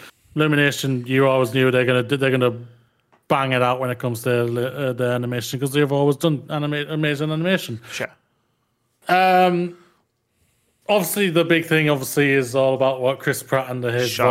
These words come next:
Speaker 1: voice, what he's do-, doing and everything like that, which is kind of funny when
Speaker 2: I've heard it.
Speaker 1: every, every, every cast has got a new voice.
Speaker 2: Sure.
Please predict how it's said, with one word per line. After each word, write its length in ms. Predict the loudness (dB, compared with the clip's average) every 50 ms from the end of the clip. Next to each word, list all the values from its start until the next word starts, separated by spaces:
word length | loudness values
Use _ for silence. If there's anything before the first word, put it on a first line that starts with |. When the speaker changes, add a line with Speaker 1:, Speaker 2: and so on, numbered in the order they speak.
| 4 2
Speaker 1:
voice, 140 | 0 0
what 140 | 0 0 0
he's 200 | 0 -4 -4 -4
do-, 760 | 0 0 2 2 2 0 -4 -10 -14 -14 -14 -14 -14 -14 -12 -4
doing 280 | -2 0 2 2 0 0
and 120 | 0 -2
everything 240 | -2 -4 -4 -4 -2
like 120 | -2 -2 -2
that, 140 | -2 -2 -2
which 140 | -4 -6 -6
is 80 | -4
kind 220 | -2 0 0 0 0
of 60 | -2
funny 260 | -2 -2 0 0 2
when 280 | 2 2 2 2 0 -4 -6 -14 -16 -8 -6
Speaker 2:
I've 120 | -4 -4
heard 220 | -2 0 0 2 2
it. 100 | 2 0
Speaker 1:
every, 520 | -2 -2 -2 0 2 2 2 0 -2 -4 -2
every, 640 | -2 -2 -2 -2 -6 -6 0 2 2 2 2 0 -4 -8 -18 -20 -20 -20 _ _ _ _ _ _ -2
every 760 | -2 -2 -2 -6 -6 -4 -2 0 0 0 0 -2 -6 -10 -16 _ _ -20 -18 -18 -18 -18 -18 _ -6
cast 520 | -2 0 0 0 0 -2 -4 -8 -4 0
has 200 | 0 0 0 2
got 240 | 0 0 2 2 0
a 40 | 2
new 220 | 2 2 2 2
voice. 560 | 2 2 0 0 -2 -4 -10 -10 -10 -12 -14 _ _ _ _ _ _ _ _ _ _ _ _ _ _ _ _ _ _ _ _ _ -12
Speaker 2:
Sure. 300 | -6 -4 -4 -4 -4